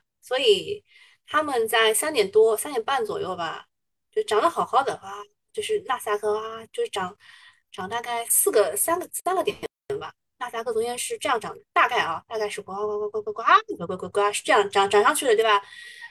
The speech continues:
然后鲍威尔一通讲话，讲话比较鹰派，然后哐叽哐叽是这样跌的，然后尾盘是这样、这样、这样、这样、这样的，啊，大概是这个样子。啊，纳斯达克好不容易维持了红盘啊，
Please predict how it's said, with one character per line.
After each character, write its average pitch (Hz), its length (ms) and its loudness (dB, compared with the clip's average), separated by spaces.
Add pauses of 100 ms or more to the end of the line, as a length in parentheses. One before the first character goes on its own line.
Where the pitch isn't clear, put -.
(120)
然 214 100 4
后 247 80 6
鲍 254 200 8
威 254 100 6
尔 180 320 4
一 202 60 0
通 294 200 -4
讲 175 200 -2
话， 190 220 -2
讲 175 180 -6
话 208 260 2
比 202 140 0
较 196 80 4
鹰 240 180 0
派， - 340 -2 (300)
然 196 100 -20
后 190 220 -6 (160)
哐 330 320 -2
叽 359 100 0
哐 - 160 -12
叽 453 80 -2
是 - 80 -2
这 - 120 6
样 311 160 6
跌 196 160 6
的， - 120 -8 (600)
然 220 120 -2
后 247 120 6
尾 214 140 12
盘 214 160 0
是 277 100 -6
这 392 120 4
样、 320 140 6
这 220 80 -2
样、 240 100 2
这 240 60 -2
样、 240 80 0
这 269 60 -6
样、 262 60 -8
这 330 80 -2
样 208 160 2
的， - 120 -10 (680)
啊， - 200 -20 (200)
大 269 100 4
概 247 120 4
是 - 120 -8
这 226 100 0
个 208 80 2
样 175 200 -2
子。 - 120 -18 (1500)
啊， 233 120 -8
纳 302 140 0
斯 - 100 -2
达 240 140 6
克 254 240 -2
好 220 220 2
不 302 80 -8
容 285 140 0
易 247 80 -2
维 226 180 8
持 - 160 -4
了 220 80 0
红 208 200 0
盘 165 380 -6
啊， 175 300 -8